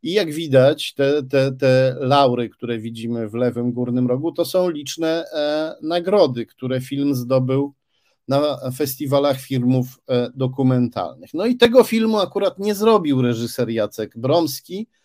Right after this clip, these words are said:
Zrobił go młodszy reżyser, poproszę o kolejny skan. Zrobił go reżyser Matias Magnason, który długo, e, walczył o to, żeby zdobyć pieniądze na zrobienie tego filmu, ale się uparł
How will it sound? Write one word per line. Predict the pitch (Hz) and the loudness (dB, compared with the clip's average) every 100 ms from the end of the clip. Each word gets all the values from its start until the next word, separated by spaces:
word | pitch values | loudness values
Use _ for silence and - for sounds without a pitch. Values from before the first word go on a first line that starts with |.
| _ _ _ _ _ 143 | _ _ _ _ _ -6
Zrobił | 170 208 185 180 | 0 2 2 0
go | 165 160 143 | 4 4 4
młodszy | 139 147 135 - 131 131 113 131 | 4 4 2 -6 -4 -2 -4 -2
reżyser, | 127 123 123 - 131 135 | -2 0 -4 -2 -2 -2
poproszę | 135 123 131 123 127 | -6 -4 -4 -2 -2
o | 117 | -2
kolejny | - 123 113 110 107 | -2 0 0 -2 -6
skan. | - - 110 110 139 - _ _ _ _ _ _ _ _ _ _ _ _ | -10 -8 -4 -2 -4 -8 _ _ _ _ _ _ _ _ _ _ _ _
Zrobił | 120 147 160 165 151 | -4 0 2 2 2
go | 139 143 143 147 | 4 6 6 2
reżyser | 143 131 156 147 135 | 0 0 -4 0 0
Matias | 135 147 139 143 127 | 0 -4 -4 -6 -2
Magnason, | 135 135 139 135 127 143 139 | -2 0 -2 -4 -2 -4 -4
który | - 170 160 143 | -6 -8 -4 -4
długo, | 127 131 131 120 117 110 - 120 | -2 0 0 0 0 -2 -6 -6
e, | 110 110 107 101 | -4 -2 -4 -6
walczył | 113 117 104 - 113 110 | -2 -2 -2 -8 -8 -6
o | 98 | -6
to, | 107 117 | -6 -8
żeby | 104 110 113 | -8 -10 -12
zdobyć | 110 113 113 - | -8 -6 -6 -8
pieniądze | 117 117 110 107 110 | -6 -4 -6 -6 -6
na | 107 | -6
zrobienie | 113 113 117 117 | -6 -6 -4 -6
tego | 120 131 135 | -6 -4 -4
filmu, | 131 156 165 165 | -4 -4 0 2
ale | 175 139 | 2 0
się | 147 | 0
uparł | 147 131 147 143 143 | 0 2 4 4 2